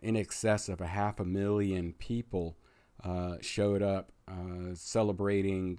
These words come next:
you know, motorcycles and, and all things two wheels. So we've gotten some first reports out,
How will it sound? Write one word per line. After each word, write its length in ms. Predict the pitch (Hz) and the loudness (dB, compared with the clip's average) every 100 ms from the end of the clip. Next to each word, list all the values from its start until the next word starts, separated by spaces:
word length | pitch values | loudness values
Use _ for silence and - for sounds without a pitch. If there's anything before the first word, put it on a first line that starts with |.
| - | -8
you 120 | 92 | -10
know, 200 | 90 85 87 | -8 -8 -10
motorcycles 1120 | 92 92 98 95 95 98 92 - 92 90 87 | -8 -2 0 0 0 0 0 -2 -6 -6 -6
and, 400 | 90 87 85 87 87 | -6 -4 -6 -8 -8
and 160 | 85 | -8
all 260 | - 90 87 | -6 -4 -4
things 460 | - 95 90 85 - | -4 -4 -4 -6 -10
two 280 | - 101 92 | -6 -4 -2
wheels. 460 | 101 101 85 - - - - - - | 0 0 -2 -8 -18 -20 -20 -20 -20
So 680 | - - 123 117 117 110 107 - _ | -10 2 4 6 6 4 0 -6 _
we've 600 | 120 113 117 120 113 113 | -8 -2 2 2 2 0
gotten 540 | 110 135 139 131 120 117 | 2 2 2 0 -2 -2
some 200 | - 104 | -2 -2
first 360 | - 117 - | 2 2 2
reports 500 | 104 - 110 110 - | -4 2 2 2 2
out, 340 | 98 92 92 | 0 2 0